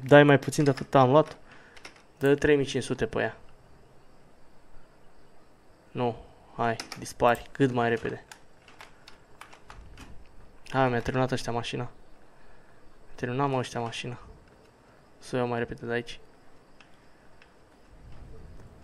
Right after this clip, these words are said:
Cât mai ai, mă, la ea? Șaptezeci și nouă la sută, optzeci și unu. Customer is in the office. Hai că am venit doi.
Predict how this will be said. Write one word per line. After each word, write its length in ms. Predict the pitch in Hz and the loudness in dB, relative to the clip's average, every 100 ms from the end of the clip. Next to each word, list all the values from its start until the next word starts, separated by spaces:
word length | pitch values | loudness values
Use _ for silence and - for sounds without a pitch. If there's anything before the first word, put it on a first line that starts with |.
| - - - - - - - - - - - - | -20 -20 -20 -20 -20 -20 -20 -20 -20 -20 -18 -6
Cât 120 | 139 | -2
mai 160 | 143 143 | 2 4
ai, 80 | |
mă, 100 | 139 | 4
la 100 | 117 | 2
ea? 160 | 110 - - - - - - - - - - - - - - - - - - | 0 -4 -14 -16 -18 -20 -20 -20 -18 -18 -18 -20 -20 -20 -18 -16 -16 -16 -18
Șaptezeci 340 | - 123 - 120 | -14 -12 -8 -6
și 60 | |
nouă 180 | 120 113 | -4 -4
la 120 | 113 | -4
sută, 180 | 113 - | -6 -12
optzeci 240 | 135 139 - | -14 -14 -14
și 120 | - | -12
unu. 140 | 127 123 - - - - - - - - - - - - - | -12 -14 -16 -20 -20 -20 -20 -20 -20 -20 -20 -20 -20 -20 -20
Customer 500 | - - - 139 131 | -18 -16 -2 0 2
is 120 | 123 - | 0 -4
in 100 | 127 | 2
the 100 | 123 | 2
office. 240 | 113 - | 2 2
Hai 140 | 135 | 4
că 80 | 120 | 6
am 200 | 135 127 | 6 6
venit 240 | 127 127 123 | 6 4 6
doi. 280 | 123 131 | 4 4